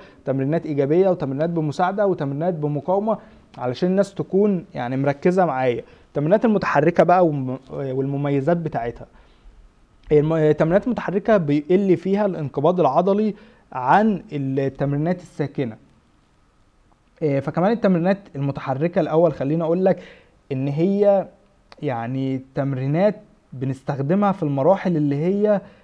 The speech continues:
بعد تطبيق التمرينات الساكنة. يعني ما ينفعش اللعيب بتاعي يكون لسه مصاب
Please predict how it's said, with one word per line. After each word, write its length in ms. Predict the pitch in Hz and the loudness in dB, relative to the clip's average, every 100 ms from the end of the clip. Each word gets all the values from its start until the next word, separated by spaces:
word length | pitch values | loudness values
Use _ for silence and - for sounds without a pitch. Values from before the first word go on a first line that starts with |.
| _ _ _ _ _ | _ _ _ _ _
بعد 560 | 139 127 202 202 185 151 | -6 0 2 2 0 -2
تطبيق 380 | 156 135 131 202 | -2 -2 -2 -4
التمرينات 500 | 180 147 143 170 180 | -2 -2 -2 -2 -4
الساكنة. 520 | 180 139 - 147 135 - | -8 -10 -6 -6 -6 -8
يعني 180 | 117 127 | -8 -6
ما 100 | 135 | -6
ينفعش 320 | 135 175 - | -2 -4 -4
اللعيب 440 | 143 131 131 151 | -6 -4 -4 -6
بتاعي 440 | 143 156 156 120 110 | -6 -4 -2 -4 -6
يكون 500 | 120 117 170 151 117 | -12 -4 -2 -2 -2
لسه 260 | 139 - 160 | -6 -4 -4
مصاب 440 | 151 - 175 196 | -4 -2 0 0